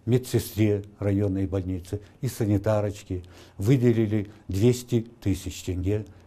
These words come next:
как материальная помощь. Сегодня ту благотворительную помощь, которую мы выделяем и в денежном выражении,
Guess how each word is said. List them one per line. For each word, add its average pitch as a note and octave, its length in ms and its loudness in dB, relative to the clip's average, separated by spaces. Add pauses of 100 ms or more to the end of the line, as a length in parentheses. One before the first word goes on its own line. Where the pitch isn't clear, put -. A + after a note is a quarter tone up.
(100)
как G#2 320 0 (120)
материальная F2 640 -6
помощь. - 480 -12 (640)
Сегодня C#3 600 6 (380)
ту C#3+ 320 6 (460)
благотворительную C3+ 840 6
помощь, C3 360 4
которую B2+ 440 4
мы A#2+ 140 4
выделяем A2+ 1080 4
и A2 300 2 (220)
в G2+ 120 -2
денежном G#2 640 4
выражении, F#2+ 720 0